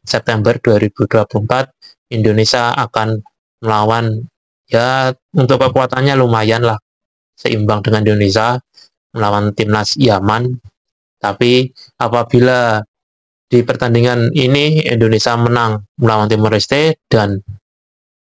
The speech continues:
pada pertandingan terakhir melawan Yam-, Yaman, minimal imbang, Indonesia dipastikan akan lolos ke putaran final Piala Asia U dua puluh. Mari kita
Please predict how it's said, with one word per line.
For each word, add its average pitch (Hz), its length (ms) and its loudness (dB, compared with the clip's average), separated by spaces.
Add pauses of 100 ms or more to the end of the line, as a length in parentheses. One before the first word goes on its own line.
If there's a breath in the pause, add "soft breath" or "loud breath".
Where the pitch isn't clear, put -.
(760)
pada 107 560 0
pertandingan 110 480 0
terakhir 107 400 0
melawan 107 320 2
Yam-, 107 240 0 (160)
Yaman, 127 480 2 (240)
minimal 107 320 2
imbang, 123 480 0
Indonesia 110 400 0
dipastikan 117 640 -4 (400 loud breath)
akan 110 480 -4
lolos 113 560 0 (400)
ke 113 400 2
putaran 107 560 -2
final 104 480 0 (480)
Piala 107 320 0
Asia 107 320 -2
U - 160 -6
dua 101 240 2
puluh. 107 400 -2
Mari 110 240 0
kita 113 480 -2